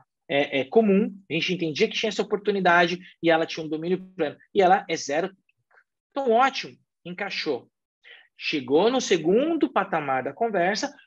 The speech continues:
onde eu precisei focar no negócio e precisei, sim, tirar a mão da parte técnica. Ter essa, essa, ter essa, não vou chamar de humildade, essa capacidade de você entender que, cara, você precisa abrir mão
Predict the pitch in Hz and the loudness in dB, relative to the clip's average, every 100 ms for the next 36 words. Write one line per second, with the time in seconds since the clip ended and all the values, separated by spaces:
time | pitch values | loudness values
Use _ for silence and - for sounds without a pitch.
0 | - 196 202 175 151 - 160 165 151 151 | -2 0 2 0 -4 -4 2 4 4 0
1 | - 147 - 139 - - 240 294 208 196 | -6 -6 -4 -8 -2 0 2 2 2 4
2 | 247 - - 196 185 196 185 175 147 180 | 4 0 -8 -6 -2 -2 -2 -4 0 0
3 | 214 - 208 202 _ _ _ _ _ _ | 2 0 -2 -6 _ _ _ _ _ _
4 | _ - 190 190 214 196 202 240 220 165 | _ -6 0 2 2 2 0 0 0 -2
5 | - 139 - 147 123 135 131 - - - | -4 -10 -8 -8 -8 -10 -14 -16 -20 -20
6 | - _ 240 277 285 - - 190 175 170 | -20 _ 2 6 4 4 4 4 2 -2
7 | - 170 165 156 143 131 _ _ _ _ | -2 0 2 2 0 -6 _ _ _ _
8 | _ _ _ - 220 220 - 208 185 175 | _ _ _ -4 0 2 2 4 4 4
9 | 143 _ _ 311 359 349 233 214 190 180 | -2 _ _ -4 -2 -2 -2 -2 -2 -6
10 | 160 175 180 165 180 233 233 233 277 - | 0 2 2 2 -4 -8 -6 -2 -2 0
11 | 233 170 156 214 254 247 185 175 170 175 | -6 -2 4 6 6 4 0 -4 -4 -4
12 | 190 180 170 165 160 - _ _ - 190 | -4 -4 0 4 2 0 _ _ 0 0
13 | 156 170 208 190 - 247 285 269 285 196 | 2 -4 -6 -6 -6 -2 0 2 0 -2
14 | 165 156 190 | -2 -4 -6